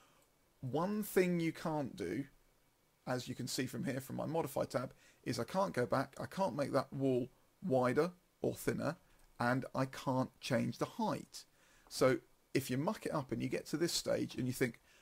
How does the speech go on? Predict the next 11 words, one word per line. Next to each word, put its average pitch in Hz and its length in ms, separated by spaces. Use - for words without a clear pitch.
"Oh, 175 220
actually, 175 380
I'd 135 120
like 156 280
that - 220
wall 143 260
to - 120
be 131 120
a 123 80
bit 117 180
higher, 117 640